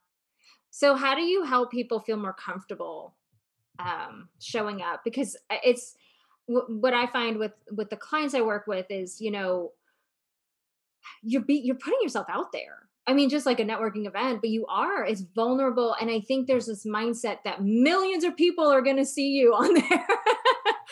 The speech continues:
The whole world is gonna see you, which is interesting 'cause that's actually not how Instagram works. I,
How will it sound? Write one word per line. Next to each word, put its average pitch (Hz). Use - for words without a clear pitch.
The 349
whole 330
world 302
is 277
gonna 247
see 269
you, 254
which 247
is 254
interesting 302
'cause 247
that's 240
actually 254
not 208
how 202
Instagram 202
works. 196
I, 247